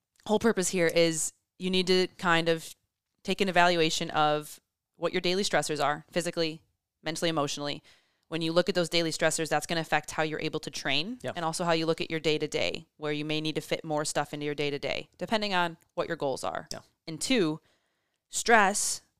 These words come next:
Speaker 1: is not just physical, it's also the mental, emotional side. So to, to, to tackle that, you gotta start by just being still, 'cause then you're gonna be aware of when you're stressed and why you're stressed. But two, pick something, one thing, commit to it daily,
Speaker 2: Yeah.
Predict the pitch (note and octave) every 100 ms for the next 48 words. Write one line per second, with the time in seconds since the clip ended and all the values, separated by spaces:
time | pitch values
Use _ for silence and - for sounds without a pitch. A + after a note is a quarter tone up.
0 | _ _ - F3 F3 F3 - E3+ - D#3+
1 | D3+ E3+ A3+ D#3+ D3 D3+ D#3 D#3 D3 E3
2 | D#3 D3 D3 D3+ C#3+ D#3 F#3 E3 D3+ _
3 | - D3+ C#3+ - C#3+ _ _ - - G3
4 | - D#3+ D#3+ F#3+ E3 D3+ - - _ _
5 | _ _ D#3+ D#3+ D#3 D#3 - _ - -
6 | F3 D#3+ E3 D#3 D3+ D#3+ D3+ D3 - E3+
7 | D3 D3+ - D3 C#3+ D3 D3+ D#3 G#3 A3+
8 | D#3 C#3+ F3 C#3+ D3+ D#3+ F#3 - C#3+ D3+
9 | C#3+ D3+ F#3+ D3+ D3 - A2+ - - D3
10 | - G3 C3+ C#3 _ _ _ _ _ _
11 | F#3 - - D3 - A#2+ D3 D#3+ D#3 D#3
12 | D3+ D3 B2+ C3 - D#3 - D#3 C#3+ C3
13 | B2+ B2+ C3 -